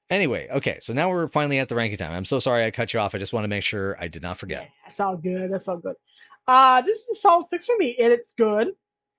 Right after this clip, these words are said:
Speaker 2: It's just typical Laverne Shirley. Lots of physical comedy,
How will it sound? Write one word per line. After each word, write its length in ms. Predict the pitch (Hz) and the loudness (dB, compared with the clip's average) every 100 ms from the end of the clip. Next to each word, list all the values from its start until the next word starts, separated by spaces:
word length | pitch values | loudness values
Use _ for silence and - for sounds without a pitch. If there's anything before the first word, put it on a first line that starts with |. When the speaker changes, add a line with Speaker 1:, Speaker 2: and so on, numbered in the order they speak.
| _ _ | _ _
Speaker 2:
It's 200 | 294 311 | -2 0
just 180 | 427 403 | -4 2
typical 300 | 508 466 480 | 0 6 6
Laverne 320 | 427 349 320 | 6 4 0
Shirley. 560 | 330 226 214 208 294 339 _ 214 | 0 0 2 2 0 -2 _ 0
Lots 180 | 247 | 2
of 60 | 339 | 2
physical 280 | 381 392 415 | -2 2 2
comedy, 680 | 349 254 254 254 247 277 | 4 4 4 0 -4 -4